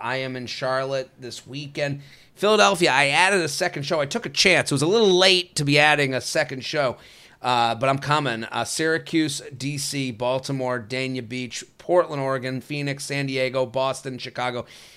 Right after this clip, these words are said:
Jared Freed dot com for the tickies. Um, we got, I, I've been getting a lot of great feedback from the show, so,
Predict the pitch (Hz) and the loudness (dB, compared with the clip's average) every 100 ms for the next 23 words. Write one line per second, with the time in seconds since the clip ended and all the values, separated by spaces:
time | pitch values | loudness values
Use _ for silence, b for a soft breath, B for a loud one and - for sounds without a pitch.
0 | B - 151 160 143 156 143 127 - 139 | B 0 2 2 0 -2 0 -2 -2 -4
1 | 135 123 117 117 - - 127 - 151 143 | -2 -2 -4 -8 -12 -10 -8 -6 -6 -4
2 | 135 117 110 113 113 - 117 113 113 110 | -4 -2 -2 -6 -10 -6 -2 -2 -2 -4
3 | 113 113 - 127 123 131 123 - _ - | -6 -10 -14 -10 -4 -2 -2 -6 _ -20
4 | 156 151 156 - 170 196 214 202 185 185 | -14 -10 -6 -2 0 2 2 2 2 4
5 | 185 185 151 165 175 170 170 - 175 156 | 4 2 0 4 4 4 -2 -2 -2 0
6 | 135 110 - 123 107 113 90 92 127 127 | -2 -2 -6 -10 -8 -6 -6 -6 -2 -2
7 | 120 | -2